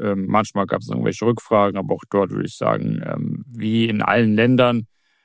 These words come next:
würde ich sogar sagen, war China letztendlich sogar freundlicher oftmals. In anderen Ländern in Asien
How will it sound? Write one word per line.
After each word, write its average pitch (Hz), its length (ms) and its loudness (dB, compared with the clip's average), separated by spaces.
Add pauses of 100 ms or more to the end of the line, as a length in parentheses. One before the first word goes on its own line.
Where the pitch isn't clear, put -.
(140)
würde 101 200 2
ich 95 60 -2
sogar 101 200 2
sagen, 95 300 2
war 92 120 0
China 95 480 -4 (140)
letztendlich - 800 -8
sogar 50 840 -8
freundlicher 120 840 4
oftmals. 101 920 -4
In 110 160 -10
anderen 104 280 -6
Ländern 101 380 -4
in 110 120 -6
Asien 110 600 -4